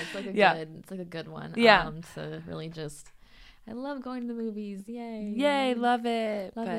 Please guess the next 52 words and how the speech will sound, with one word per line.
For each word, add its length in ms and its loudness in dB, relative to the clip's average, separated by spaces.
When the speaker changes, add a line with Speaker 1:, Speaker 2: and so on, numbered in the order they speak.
Speaker 1:
it. 180 -8
Ooh, 40 -6
Speaker 2:
let's 200 -8
Speaker 1:
I 80 -2
Speaker 2:
just, 80 -4
Speaker 1:
might 100 -2
Speaker 2:
like, 80 -8
Speaker 1:
get 80 -6
Speaker 2:
keep 220 -8
it 60 -6
Speaker 1:
stabbed. 120 -8
Speaker 2:
down. 300 -6
Yeah. 260 -4
Speaker 1:
Yeah, 80 -4
yeah, 160 -4
Speaker 2:
Mm-hmm. 160 -6
Speaker 1:
might 100 -10
get 120 -12
Speaker 2:
Totally. 180 -12
Speaker 1:
stabbed. 160 -20
Um, 420 -10
yeah, 260 -6
her 340 -2
boyfriend 520 -6
also 380 -8
was 160 -10
scaring 500 -10
her 180 -8
a 80 -6
lot. 340 -6
I 80 -6
was 80 -2
Speaker 2:
Yeah. 400 6
Speaker 1:
like, 160 -8
"You're, 340 -8
you 100 -2
seem 300 2
like 400 -4
you're 160 -6
a 60 -6
dick. 340 -16
And 80 -4
I 100 -2
don't 180 2
Speaker 2:
Totally. 120 0
Speaker 1:
know 60 -2
why 160 -4
I 40 -4
would 200 -6
be 160 -6
with 180 -12
you." 80 -12